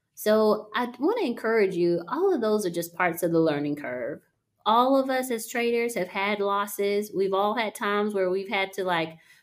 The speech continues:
brush ourselves up and then get back up again. Like, that's what makes you good. 'Cause now the next time that it happens, you won't be a part of it. You'll be like me, like, "No and no and no."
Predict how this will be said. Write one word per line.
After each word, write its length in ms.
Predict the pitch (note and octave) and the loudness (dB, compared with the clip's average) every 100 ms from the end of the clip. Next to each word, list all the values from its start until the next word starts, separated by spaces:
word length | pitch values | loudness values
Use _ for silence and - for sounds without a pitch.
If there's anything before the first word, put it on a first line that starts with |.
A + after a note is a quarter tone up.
| _ | _
brush 280 | F3 G#3+ G#3+ | 4 4 4
ourselves 520 | A3+ A#3 A#3+ A3 G#3 | 0 0 0 0 2
up 280 | G#3+ A3+ A#3 | 4 4 4
and 140 | G#3 | 0
then 400 | G3 F#3 F3 D#3+ | 2 2 0 -2
get 300 | E3 G3 G#3 | 2 2 2
back 240 | G#3+ A3 A3+ | 0 0 0
up 160 | A#3+ | -2
again. 580 | A#3 G#3+ A#3 A3+ A3+ G#3+ | -2 0 0 2 2 2
Like, 280 | G3 F#3 F3+ - _ _ _ _ _ _ | 2 2 0 -10 _ _ _ _ _ _
that's 320 | F#3+ B3 C#4+ D4+ | 0 2 2 2
what 140 | A#3+ | 0
makes 280 | A#3 A3 - | 0 -4 -4
you 100 | G3+ | -2
good. 340 | F#3 G3+ F#2 - _ _ | 2 2 0 -8 _ _
'Cause 180 | G#3 G3 | 0 2
now 180 | A#3 | 2
the 80 | A3+ | 2
next 340 | G#3 A3 A#3 - | 2 2 0 -4
time 200 | C4 B3+ | -4 -2
that 120 | A#3+ | 0
it 120 | F#3+ | -2
happens, 560 | G3+ G#3 A#3+ C#4+ D#4 - | 0 -2 -2 2 2 2
you 120 | A3+ | 0
won't 260 | F#3 G3+ F#3 | 0 0 2
be 120 | G#3 | 0
a 60 | |
part 280 | F#3+ F3+ E3+ | 2 0 0
of 80 | C#3+ | -2
it. 160 | G2 - _ _ _ _ _ | -10 -16 _ _ _ _ _
You'll 180 | - G#3+ | 4 6
be 180 | A3 B3 | 6 6
like 220 | A#3 G#3 | 4 4
me, 220 | A#3+ B3 | 4 4
like, 140 | F3 E3 | 2 0
"No 240 | G#3+ B3+ | 2 2
and 120 | B3 | 2
no 180 | A#3+ A3+ | 2 2
and 100 | G#3+ | 2
no." 260 | G3+ D#3 - | 2 -2 -8